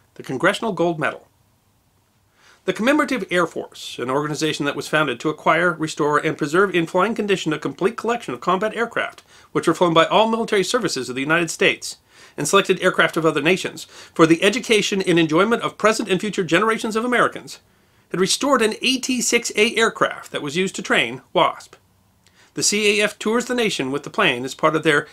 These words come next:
C A F Rise Above wasp program. The program's mission is to share the story of the women Air Force service pilots in order to inspire others, especially girls and young women,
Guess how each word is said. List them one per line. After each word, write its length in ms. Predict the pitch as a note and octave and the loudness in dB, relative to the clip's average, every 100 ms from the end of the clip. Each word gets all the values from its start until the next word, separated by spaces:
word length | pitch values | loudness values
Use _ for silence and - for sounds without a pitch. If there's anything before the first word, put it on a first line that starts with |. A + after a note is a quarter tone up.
| - | -10
C 380 | - A3+ A#3 G3+ | -2 0 2 2
A 60 | |
F 180 | F#3+ - | 0 -4
Rise 360 | D#3 D#3+ G#3+ B3 | 2 4 4 4
Above 420 | G#3+ E3+ B2+ - - G3 | 4 4 4 -2 -6 2
wasp 420 | G#3+ C3+ - - - | 4 4 0 -16 -4
program. 420 | D#3 C3 A#2+ G#2 - _ _ _ _ _ _ - | 2 2 2 -2 -10 _ _ _ _ _ _ -6
The 80 | - | 2
program's 460 | E3 E3+ G#3+ G3+ | 4 6 4 2
mission 280 | B3 - C#3 | 0 0 -2
is 120 | B2+ | -4
to 80 | C#3+ | -2
share 280 | - F#3 G#3+ | 4 4 4
the 80 | A3+ | 0
story 360 | - A#3+ D#3 | 2 4 4
of 80 | B2 | 2
the 160 | C3+ - - | -2 -2 -2
women 260 | E3+ G3+ G#3 | 2 4 4
Air 120 | G3+ | 2
Force 260 | G#3+ G3 - | 2 0 0
service 300 | - G3 A#3 | 0 0 2
pilots 520 | A#3+ E3 - - - _ _ _ - | 2 2 0 -12 -14 _ _ _ -2
in 100 | C#3+ | 2
order 180 | E3 | 2
to 120 | D#3+ G3+ | 4 0
inspire 340 | F#3 G#3 G3+ | 4 4 6
others, 580 | A3+ G3+ A#2+ - - - | 4 4 0 -6 -16 -12
especially 380 | - - - E3+ | -8 -6 -2 -2
girls 400 | E3+ F#3 G3 F#3+ | 4 4 4 2
and 80 | F#3+ | 2
young 140 | G3+ | 2
women, 320 | G#3 B2 - | 0 -2 -8